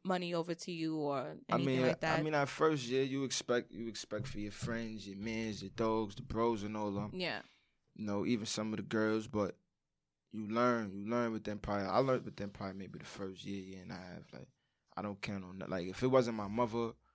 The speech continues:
Speaker 2: or certain friends or, um, my girlfriend, it
Speaker 1: Yeah.
Speaker 2: wasn't, like, like, my girlfriend and my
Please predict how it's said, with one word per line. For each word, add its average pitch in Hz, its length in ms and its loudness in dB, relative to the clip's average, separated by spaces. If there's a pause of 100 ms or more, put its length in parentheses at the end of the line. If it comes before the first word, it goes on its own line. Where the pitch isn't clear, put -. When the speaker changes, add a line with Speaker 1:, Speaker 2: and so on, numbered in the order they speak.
(160)
Speaker 2:
or - 100 -14
certain 110 320 2
friends 113 580 -4
or, 95 260 -6 (540)
um, 95 220 -6
my 90 220 -6
girlfriend, 113 540 2 (880)
it 107 60 4
Speaker 1:
Yeah. 113 40 4
Speaker 2:
wasn't, 113 540 6
like, 92 240 2 (240)
like, 95 100 -2
my 101 140 2
girlfriend 120 360 8
and 120 60 0
my 117 80 4